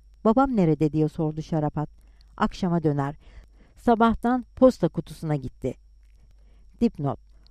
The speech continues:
Posta kutusu, sarı özek bir uzay alanı ve çevresinde gelişen kent. Çevirenin notu. Oranın en yetkili kişisiyle görüşecekmiş. Öyle bir işe girişti ki bitmek bilmiyor. Size sonra anlatırım.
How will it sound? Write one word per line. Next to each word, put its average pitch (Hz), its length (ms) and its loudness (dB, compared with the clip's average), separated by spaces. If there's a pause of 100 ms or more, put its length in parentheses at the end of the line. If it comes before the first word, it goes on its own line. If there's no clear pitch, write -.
(160)
Posta 262 340 2
kutusu, 175 580 -4 (260)
sarı 254 300 2
özek 220 440 0
bir 240 180 0
uzay 208 320 2
alanı 156 340 2
ve 202 80 0
çevresinde 202 580 0
gelişen 170 580 -2
kent. 131 300 -8 (400)
Çevirenin 165 640 0
notu. 143 300 -6 (960)
Oranın 262 440 4
en 254 160 0
yetkili 202 420 2
kişisiyle 180 560 -2
görüşecekmiş. 151 800 -6 (260)
Öyle 233 300 6
bir 208 140 4
işe 175 220 -2
girişti 190 420 0
ki 190 160 -4
bitmek 190 400 -2
bilmiyor. 143 420 -2 (300)
Size 254 260 2
sonra 214 320 0
anlatırım. 151 600 0